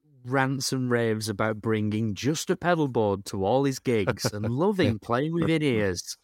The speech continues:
Speaker 2: And then ninety percent of other bass players who are not doing that, uh, and still have their amps on stage. Um, I, you know, I'm, I'm sitting on this side of the argument that they're,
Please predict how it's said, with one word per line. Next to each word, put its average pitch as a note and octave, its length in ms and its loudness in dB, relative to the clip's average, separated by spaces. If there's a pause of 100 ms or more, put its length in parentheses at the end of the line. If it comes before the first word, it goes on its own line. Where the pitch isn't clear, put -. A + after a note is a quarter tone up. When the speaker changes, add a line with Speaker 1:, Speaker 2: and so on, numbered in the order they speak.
(160)
Speaker 2:
And D3 200 2
then D3 420 2
ninety D#3 540 0
percent C3 340 0
of C3 100 0
other F3 200 4
bass G#2 240 -4
players G2+ 540 -2
who A#2 420 0 (220)
are B2+ 80 0
not C#3 240 0
doing A#2 240 0
that, G#2+ 200 -6 (460)
uh, A2+ 260 0 (140)
and B2 180 -2
still A#2+ 540 0 (360)
have D#3+ 220 -4
their D3+ 180 0
amps D3+ 260 -2
on C#3 140 -2
stage. A2+ 580 -2
Um, C3 240 -2 (240)
I, G#3 340 4 (180)
you F#3 120 2
know, B2 160 0
I'm, D3+ 340 -2 (720)
I'm C3+ 320 2
sitting C#3 240 2
on B2 100 2
this C3 140 0
side A2 140 0
of G2+ 60 2
the G2 40 2
argument G2 340 -2
that F2 120 -4
they're, F2 180 -2